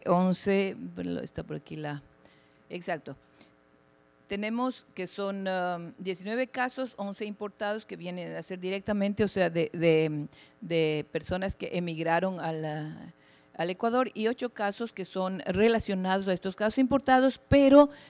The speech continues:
que, eh, ventajosamente no, no se han expandido porque se, se, se hizo una, ah,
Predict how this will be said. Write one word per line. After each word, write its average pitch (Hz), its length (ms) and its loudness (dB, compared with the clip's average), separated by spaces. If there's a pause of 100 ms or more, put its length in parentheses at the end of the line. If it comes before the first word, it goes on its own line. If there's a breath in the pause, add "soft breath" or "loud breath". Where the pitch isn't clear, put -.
(140)
que, 254 320 2
eh, 208 60 2
ventajosamente 220 760 0
no, 220 460 12
no 202 320 2
se 233 140 -6
han 190 80 -2
expandido 247 580 8 (300 loud breath)
porque 220 260 4
se, 208 320 2
se, 180 560 4
se - 140 0
hizo 226 320 8
una, 196 380 4 (220)
ah, 170 360 0